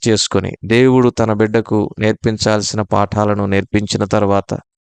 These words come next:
ఇక చాలు అని చెప్పి నిర్ణయించబడిన సమయం పూర్తయింది కాబట్టి, పద్దనరాములో యాకోబు ఉండాల్సిన సమయం పూర్తయింది కాబట్టి, యాకోబుకు దేవుడు స్పష్టంగా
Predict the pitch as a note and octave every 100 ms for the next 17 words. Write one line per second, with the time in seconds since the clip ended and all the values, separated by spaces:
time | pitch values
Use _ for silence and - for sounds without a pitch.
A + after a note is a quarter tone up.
0 | _ _ _ - G#2+ A#2 - A2 B2 C#3
1 | - - A2+ G#2 G#2+ - A2 F2+ F2 _
2 | _ _ _ _ _ G#2+ A2+ C3 C#3 C3
3 | C3 A#2+ A#2+ A2+ A#2 A#2 A#2 - B2 -
4 | B2 A2 G#2 G2+ G2 - - A2 A2 A#2+
5 | A#2 A#2 A#2 A#2 A2 A2 A2 A#2 A2 A2
6 | A2 G#2+ - G#2+ G#2+ G#2+ G#2+ - A#2+ -
7 | A2+ G#2 F#2+ F#2 F#2 F#2 - _ _ _
8 | _ _ _ - - A2+ C3+ C#3+ C3+ A#2+
9 | A#2 - A2 G#2+ - _ _ - A2 A#2+
10 | A#2+ A#2 G#2 - G#2+ - - B2+ A2 F#2+